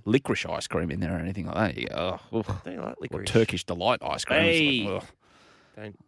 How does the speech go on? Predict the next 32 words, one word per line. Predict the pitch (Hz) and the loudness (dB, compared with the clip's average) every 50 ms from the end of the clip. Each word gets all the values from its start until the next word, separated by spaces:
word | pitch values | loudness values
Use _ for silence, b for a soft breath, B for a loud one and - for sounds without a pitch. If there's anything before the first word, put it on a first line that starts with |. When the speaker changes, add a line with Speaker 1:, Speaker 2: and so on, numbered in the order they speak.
| _ - | _ -2
Speaker 1:
Horrible. | 107 107 107 101 92 80 69 | 2 4 4 4 4 4 0
Speaker 2:
sw-, | - | -2
wear | 127 139 165 190 214 208 196 180 160 | -2 -2 0 0 2 2 2 2 2
on | 156 143 127 | 0 0 0
radio. | 117 - 107 104 104 104 107 104 98 92 - - - | 0 0 0 0 0 0 0 -2 -2 -4 -8 -8 -4
Speaker 1:
It's | 123 - | 2 6
real | 170 240 233 180 | 8 10 12 12
ice | 170 185 202 - | 12 12 10 10
cream | - 190 170 | 8 10 10
weather | 151 151 147 143 | 10 10 12 12
out | 143 139 131 | 10 10 10
there | 143 147 143 | 10 10 10
in | 143 127 | 10 8
Sydney | - - 165 185 196 180 | 8 6 6 8 8 6
this | 135 120 - - | 6 6 6 6
morning. | 127 135 160 190 170 | 6 8 8 8 8
Hello | 151 151 156 151 143 | 10 10 12 10 10
and | 127 123 | 10 10
welcome | 139 160 160 180 160 | 10 8 8 8 8
on | 139 127 123 | 10 10 10
L | 123 127 | 10 10
S | 139 135 - - - - | 8 8 6 2 2 4
eleven | 101 131 127 131 143 139 131 120 | 6 8 8 8 10 8 8 6
seventy | 113 - 143 131 131 123 123 123 | 6 6 8 8 10 10 10 10
S | 117 135 135 - - | 8 8 8 6 6
E | 143 139 | 8 8
N. | 135 139 | 8 6
It's | 143 214 | 6 4
not | 220 240 | 4 6
quite | - 226 214 - | 6 6 6 8
mowers, | - 165 170 180 196 185 175 147 - - - | 8 8 10 10 10 10 8 6 4 4 6
uh, | 151 139 139 135 131 127 120 | 8 8 10 10 10 10 8